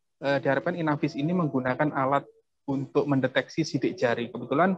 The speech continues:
kondisi jenazah masih bagus, sehingga diharapkan sidik jarinya juga bisa terbaca dengan sempurna. Nah, jika nanti korban pernah melakukan perekaman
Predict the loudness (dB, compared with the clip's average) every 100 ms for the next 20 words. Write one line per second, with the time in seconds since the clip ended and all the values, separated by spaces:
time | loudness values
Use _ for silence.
0 | -4 _ 2 6 4 2 -2 2 2 2
1 | 0 0 0 0 0 4 4 4 4 4
2 | 6 4 2 _ _ _ _ _ _ _
3 | _ 4 6 6 4 4 -2 0 0 4
4 | 4 4 4 4 0 0 -2 -2 2 2
5 | 4 4 2 2 0 2 2 0 0 2
6 | 2 0 -6 _ _ _ -2 -2 2 4
7 | 6 2 2 2 4 4 4 4 4 2
8 | 0 2 2 0 0 2 0 2 0 0
9 | 0 2 4 2 2 -2